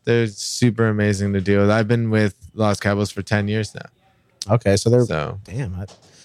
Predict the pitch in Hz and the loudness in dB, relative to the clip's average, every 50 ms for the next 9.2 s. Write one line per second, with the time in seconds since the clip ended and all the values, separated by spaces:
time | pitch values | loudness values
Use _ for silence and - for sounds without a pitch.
0 | - - - 127 156 180 147 120 - - 123 143 139 117 - - 135 113 104 92 | -10 -2 2 2 4 4 2 0 0 -2 -2 -2 -2 -4 -4 -6 -4 -4 -4 -4
1 | 101 98 95 92 87 - 90 90 87 - - - 101 98 92 87 92 - - _ | -4 -4 -4 -6 -6 -8 -10 -10 -10 -8 -8 -6 -6 -4 -6 -8 -10 -14 -20 _
2 | - 90 90 85 - _ _ _ _ _ _ _ _ - 85 82 76 85 98 110 | -12 -10 -10 -10 -12 _ _ _ _ _ _ _ _ -18 -18 -16 -12 -4 0 2
3 | 120 117 95 90 - 98 92 95 85 82 85 110 127 117 92 85 90 - _ _ | 2 2 2 0 -4 -8 -6 -4 -4 -2 0 2 2 2 2 0 -2 -8 _ _
4 | _ _ - - - _ _ _ _ _ - _ _ - 101 101 92 98 113 110 | _ _ -14 -14 -14 _ _ _ _ _ -20 _ _ -2 0 0 2 2 0 -2
5 | 82 - _ _ _ - 113 120 131 139 131 123 117 110 110 101 - 98 95 90 | -4 -6 _ _ _ 0 2 2 4 4 4 4 4 2 0 -2 -2 -2 -2 -2
6 | 87 90 95 101 101 90 87 98 98 - _ _ - 107 101 101 95 87 - 120 | -2 -2 -2 -2 -4 -4 -6 -10 -14 -16 _ _ -2 0 2 2 2 2 0 0
7 | 123 139 156 160 160 156 147 123 110 123 123 123 123 123 123 123 120 117 113 117 | 2 2 4 4 4 2 2 0 -2 -2 -2 0 0 0 0 0 0 -2 -2 -2
8 | 117 117 120 117 113 113 104 95 113 113 107 104 - 117 120 131 135 156 156 165 | -2 -2 -2 -2 -2 -4 -2 -2 -2 -2 -2 -2 0 0 0 0 0 0 0 2
9 | 170 180 175 | 2 0 -2